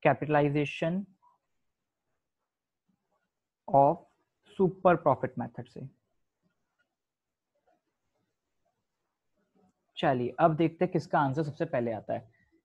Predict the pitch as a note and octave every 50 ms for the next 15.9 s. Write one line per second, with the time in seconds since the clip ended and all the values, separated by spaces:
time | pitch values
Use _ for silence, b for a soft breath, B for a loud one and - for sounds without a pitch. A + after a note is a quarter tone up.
0 | _ _ _ _ _ _ _ _ _ _ _ _ _ _ - C#3 - - F3+ -
1 | E3 D3 D3+ D#3 D#3+ E3+ E3 D#3+ D#3 D3 - E3 D#3+ D#3+ E3 F3 E3+ D3 B2+ C3+
2 | C3 C#3 C#3+ D3 D3 D3 E3 D#3+ - D#3 - - D#3+ - E3 D#3 D#3+ E3 D#3+ D#3
3 | D#3 D#3 D#3+ F3+ F3+ F3+ F3+ D#3+ - - A#2+ B2 A#2+ A#2 - C#3 - E3 D3+ C#3+
4 | C#3+ C#3+ - - F3+ A3 - _ _ _ _ _ _ _ _ _ _ _ _ D#3
5 | D#3 D3+ D#3 E3 E3 D3 C#3 - F3+ E3 - - F3+ F#3+ F#3 - - D3+ - -
6 | F3+ D#3+ D#3 E3 - - E3+ D#3 C#3+ - - - A2 G2+ - _ _ _ _ _
7 | _ _ _ _ _ _ _ - B2+ C3 C3 - - D3+ D3+ D#3 D#3 D3 - _
8 | _ - D3 C#3+ C3+ C#3 C#3 C3+ - E3+ D#3 D#3+ D#3+ D#3+ D3+ D#3 D#3+ E3+ E3 F3
9 | E3 D#3 D#3+ F3 F#3 E3+ E3 C#3+ C3+ B2+ - - D3+ D3+ D3 C#3 C#3+ D3 - -
10 | C#3 B2+ B2 D3+ C#3+ - - - D#3 D#3 D3+ - D#3+ D#3+ F#3+ A#3 - _ _ _
11 | _ _ _ _ _ _ _ _ _ _ _ _ _ _ _ _ _ _ _ _
12 | _ _ _ E3 - _ _ _ _ _ _ _ _ _ _ _ _ _ _ _
13 | - C3+ C3 - D3+ - - C#3 C#3 D3 D3+ D#3+ E3 C#3+ D3 D3+ D3+ D3 C#3 C3
14 | C3+ C#3 C3 D3 C#3 - - D#3 D3 - C#3+ C#3 C#3+ - C#3+ C#3 C#3+ C#3+ C#3 -
15 | - C#3 B2+ C3 C3+ C#3+ D#3 E3 E3 D3+ D3 D3 D3 C#3+ D3 C#3+ C#3 C#3+